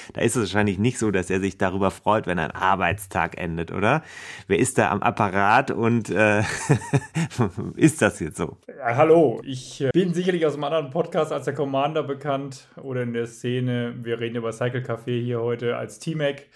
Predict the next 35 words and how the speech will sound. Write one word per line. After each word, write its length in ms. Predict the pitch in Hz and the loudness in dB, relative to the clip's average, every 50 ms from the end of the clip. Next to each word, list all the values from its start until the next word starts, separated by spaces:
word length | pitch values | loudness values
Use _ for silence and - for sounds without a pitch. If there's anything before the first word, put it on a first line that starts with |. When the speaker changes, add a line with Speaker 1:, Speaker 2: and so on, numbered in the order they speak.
| - - - - - - - - - - - | -20 -20 -20 -20 -20 -20 -20 -20 -20 -18 -8
Speaker 2:
Ansonsten 720 | - 127 120 117 117 127 123 123 123 - - 131 123 123 | -4 -4 -2 0 2 2 2 2 0 -4 -2 -2 -2 -2
im, 480 | 127 127 127 127 123 120 117 117 - - _ _ _ _ _ _ _ _ _ | -2 -2 -2 0 0 0 -2 -4 -10 -20 _ _ _ _ _ _ _ _ _
äh, 80 | - 131 | -4 -2
richtigen 340 | 120 143 170 165 - 156 143 | 0 0 0 0 -2 -4 -2
Leben 320 | 135 131 135 139 139 151 | 0 0 0 0 0 0
heiße 180 | 135 127 123 120 | 2 2 2 0
ich 120 | 123 123 | -2 -2
Thorsten. 500 | - 135 139 135 131 - 123 110 104 104 - - _ - - _ _ _ - | 2 2 2 2 2 -2 -8 -10 -10 -10 -14 -20 _ -20 -20 _ _ _ -6
Hallo. 440 | 143 131 139 139 131 104 - - _ _ _ - - | -2 0 0 0 0 -2 -4 -10 _ _ _ -10 -2
Speaker 1:
Hallo 220 | - 98 98 101 | 0 2 2 2
Thorsten. 680 | 98 - - 98 90 92 95 - - - 82 80 82 82 | 0 0 -2 -2 -2 -2 -2 -6 -10 -10 -6 -6 -4 0
Sagst 220 | 82 95 - - | 0 0 2 2
du 40 | 143 | 2
noch 100 | 131 120 | 2 4
deinen 240 | 107 127 120 117 113 | 4 4 4 4 4
Nachnamen 600 | 113 120 147 - 139 120 107 92 90 87 90 90 | 4 4 4 4 4 4 4 6 6 4 2 0
für 140 | - - 117 | -2 -2 -2
die, 240 | 110 104 113 117 113 | 0 2 2 2 2
die 140 | 110 110 104 | 2 0 2
jetzt 300 | 101 104 110 - 101 110 | 4 2 2 0 -2 0
gar 220 | 110 110 107 127 135 | 2 4 4 4 4
nicht 160 | 120 90 73 | 2 0 -2
aus 140 | 85 87 - | -4 -4 -4
der 100 | 98 90 | -4 -4
Szene 320 | - - 104 98 90 92 90 | -2 2 2 2 2 2 0
Speaker 2:
Äh, 80 | 123 123 | -2 -2
Speaker 1:
kommen? 120 | 85 85 131 135 127 | -2 -2 -2 -4 -2
Speaker 2:
äh, 60 | 135 160 | 0 0
ja, 80 | 160 | 0
okay, 220 | 139 151 147 127 123 | 2 2 2 0 0
mein 120 | 123 117 | -4 -4
Nachname 380 | 113 123 135 151 151 139 131 127 | -2 -2 -4 -2 -2 -2 -2 -2
ist 140 | 127 127 - | -2 -4 -2
Thorsten 360 | - 143 135 127 131 - 127 | 0 0 0 0 -2 -6 -10
Frahm. 400 | 127 - 120 110 107 - 123 - | -8 -6 -4 -6 -6 -6 -12 -18